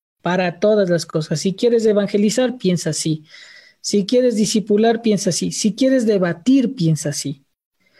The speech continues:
Si quieres confrontar, piensa así. Si quieres lo que quieras, piensa así.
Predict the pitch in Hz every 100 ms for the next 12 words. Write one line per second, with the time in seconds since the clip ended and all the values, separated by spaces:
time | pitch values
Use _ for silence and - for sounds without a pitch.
0 | _ - - 220 240 262 262 - 208 190
1 | 196 196 196 254 277 262 202 190 170 151
2 | 147 156 - 190 180 226 247 254 220 165
3 | - - 196 196 196 190 - 320 240 -
4 | - - 175 165 151 - 160